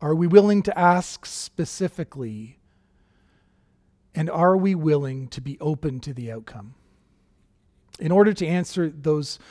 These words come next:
three questions honestly, I believe it's essential for us to look at Jesus again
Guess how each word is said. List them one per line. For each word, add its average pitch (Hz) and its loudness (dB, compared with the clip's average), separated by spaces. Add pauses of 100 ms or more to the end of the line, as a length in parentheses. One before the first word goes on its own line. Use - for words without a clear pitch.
(220)
three 160 -4
questions 147 -6
honestly, 151 -6
I 131 -8
believe 147 -4 (400)
it's - -12
essential 196 0
for 156 -4
us 139 -8
to 151 -8
look 165 -4 (380)
at 139 -8
Jesus 135 -8
again 117 -10